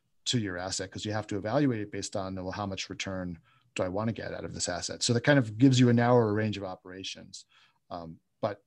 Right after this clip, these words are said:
it's paying you cash every month or every quarter, like a, like a bond would, and it has the upside appreciation potential. Uh, wi-, and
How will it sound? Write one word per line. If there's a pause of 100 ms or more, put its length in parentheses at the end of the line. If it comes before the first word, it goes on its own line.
(100)
it's
paying
you
cash
every (480)
month
or
every
quarter,
like
a, (140)
like
a
bond
would, (480)
and (100)
it
has
the
upside (340)
appreciation
potential. (540)
Uh, (160)
wi-,
and